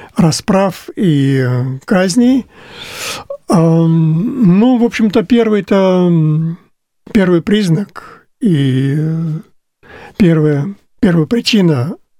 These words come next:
э, гонений, то есть они сразу оказались, э, в разряде инакомыслящих,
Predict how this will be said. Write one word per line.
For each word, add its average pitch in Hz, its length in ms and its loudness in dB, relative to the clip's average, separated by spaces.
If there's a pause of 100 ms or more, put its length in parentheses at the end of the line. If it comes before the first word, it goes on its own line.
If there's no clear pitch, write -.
(140)
э, 180 260 0
гонений, 208 600 0 (400)
то - 120 -2
есть - 160 0
они 214 200 2
сразу 180 340 0
оказались, 175 720 0
э, 165 240 2
в 156 220 -2
разряде 160 460 2 (160)
инакомыслящих, 180 960 -2